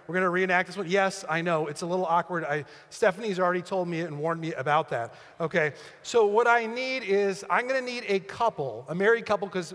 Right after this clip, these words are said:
spoiler alert, this couple gets married. So I need a, I need a married couple who is gonna volunteer to be Ruth and Boaz for me this morning.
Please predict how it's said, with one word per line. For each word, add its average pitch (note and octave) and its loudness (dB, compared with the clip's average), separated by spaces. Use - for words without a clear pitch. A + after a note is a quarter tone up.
spoiler G3+ 0
alert, E3+ -2
this E3+ -8
couple E3 -4
gets E3 -8
married. B2+ -4
So A3 -2
I G#3 2
need A#3 -2
a, G#3+ 4
I F3+ 0
need A3 0
a G3+ 4
married A3 0
couple G#3+ 2
who G#3 -2
is F#3+ -2
gonna G3 -2
volunteer F#3 -2
to G#3 -6
be G3 -4
Ruth A3 -6
and F#3+ -2
Boaz F3 0
for F3+ -6
me D#3+ -6
this E3+ -4
morning. F3+ -2